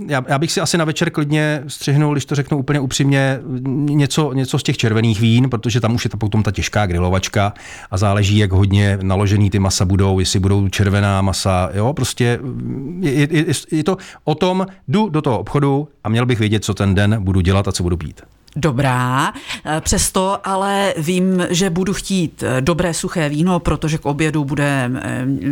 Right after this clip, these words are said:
Speaker 2: nějaké kuřecí, dejme tomu, eh, ale ta nabídka v tom regále je pořád strašně široká.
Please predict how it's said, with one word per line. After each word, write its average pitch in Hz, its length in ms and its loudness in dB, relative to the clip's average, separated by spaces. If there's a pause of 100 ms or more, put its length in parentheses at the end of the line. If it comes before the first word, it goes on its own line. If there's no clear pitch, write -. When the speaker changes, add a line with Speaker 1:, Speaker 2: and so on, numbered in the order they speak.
Speaker 2:
nějaké 143 720 0
kuřecí, 165 560 -2 (100)
dejme 156 420 2
tomu, 151 360 0 (460)
eh, 135 60 -2 (880)
ale 180 220 0
ta 214 140 -2
nabídka 202 500 -2
v - 80 -6
tom 233 140 0
regále 208 400 0
je 233 80 0
pořád 226 320 -2
strašně 208 440 -2
široká. 151 680 -4